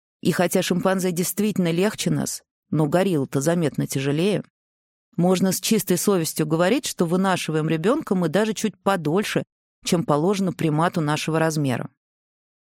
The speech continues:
Наши новорождённые отстаёт от младенцев шимпанзе в способности фокусировать взгляд на движущихся объектах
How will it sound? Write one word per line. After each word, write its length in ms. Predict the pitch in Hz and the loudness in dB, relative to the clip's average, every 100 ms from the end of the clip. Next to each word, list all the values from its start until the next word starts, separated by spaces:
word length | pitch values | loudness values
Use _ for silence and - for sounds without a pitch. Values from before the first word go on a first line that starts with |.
| - | 0
Наши 320 | 202 202 180 | 2 2 0
новорождённые 680 | 170 170 175 175 269 262 165 | 2 2 2 0 0 2 0
отстаёт 540 | - 160 - 185 196 | 0 -2 0 0 2
от 140 | 151 - | 0 2
младенцев 500 | 175 175 175 - 143 | 0 2 0 -2 -2
шимпанзе 560 | 160 160 180 190 269 269 | -2 0 0 2 0 -2
в 80 | - | -6
способности 640 | - 180 185 156 156 - | -2 0 0 0 -2 -4
фокусировать 640 | - 160 175 170 147 147 | -4 -4 -2 0 0 0
взгляд 460 | 156 151 180 165 - - | -2 0 2 0 0 0
на 140 | 170 | 0
движущихся 640 | 160 156 139 - 151 - | 2 0 0 -2 0 0
объектах 480 | 170 190 247 - 147 | 2 2 0 0 -4